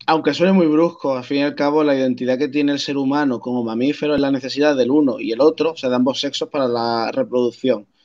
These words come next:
Es el, el elemento más básico. Entonces, muchos lo que hacen es retorcer ese elemento. Al fin y al cabo,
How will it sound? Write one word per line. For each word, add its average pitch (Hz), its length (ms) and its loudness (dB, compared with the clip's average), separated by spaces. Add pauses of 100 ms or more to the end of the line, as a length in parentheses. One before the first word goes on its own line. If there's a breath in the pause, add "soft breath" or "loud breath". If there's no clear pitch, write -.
(100)
Es 151 180 2
el, 151 140 6
el 156 120 8
elemento 147 380 6
más 135 180 0
básico. 113 540 -6 (720 loud breath)
Entonces, 143 640 2 (120)
muchos 165 720 0
lo 139 120 -2
que 156 80 -4
hacen 147 200 -2
es 160 80 2
retorcer 151 440 0
ese 127 180 -2
elemento. 120 640 -4
Al 117 80 -10
fin 127 160 -6
y - 20 -2
al 143 140 -2
cabo, 156 240 4